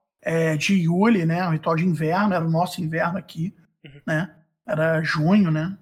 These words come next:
Speaker 1: Então a gente tava comemorando ali o começo do inverno. É, e dentre os componentes do rito, né, as mulheres tinham que cantar uma, um, um cântico e os homens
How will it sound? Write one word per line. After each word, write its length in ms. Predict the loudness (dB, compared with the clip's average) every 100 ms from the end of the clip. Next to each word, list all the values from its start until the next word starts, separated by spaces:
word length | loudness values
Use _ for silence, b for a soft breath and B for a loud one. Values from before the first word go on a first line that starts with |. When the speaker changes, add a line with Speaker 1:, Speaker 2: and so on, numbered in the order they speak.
| _ _
Speaker 1:
Então 340 | -8 -6 -4
a 40 | -6
gente 160 | -8
tava 160 | -6 -4
comemorando 460 | -2 -2 0 0 -2
ali 140 | -4
o 220 | -6 -8
começo 360 | -12 -8 -6 -4
do 60 |
inverno. 420 | -4 -2 -2 -2 -6 _ _ _ _ _ _ _ _ _
É, 580 | 2 4 4 4 4 2 2 -2 -8 _ _ _ _ _ _ _ _ 2
e 360 | 4 4 0 _ _ _ _
dentre 600 | -2 2 4 4 4 2
os 140 | 2 2
componentes 600 | 2 2 2 0 -4 -6
do 100 | -6
rito, 500 | 0 2 0 -2 -16 _ _ _ _
né, 340 | -4 -2 -4 -10 _ _ -2
as 140 | 2
mulheres 460 | 4 6 6 4 2
tinham 120 | -2
que 100 | -2
cantar 460 | 0 0 0 0 0
uma, 220 | -2 -6 -6
um, 180 | -6 -4
um 40 | -6
cântico 600 | -2 2 2 0 -6 -12 _ _ _ _ _ _ 0
e 80 | 4
os 200 | 4 4
homens 420 | 4 4 4 0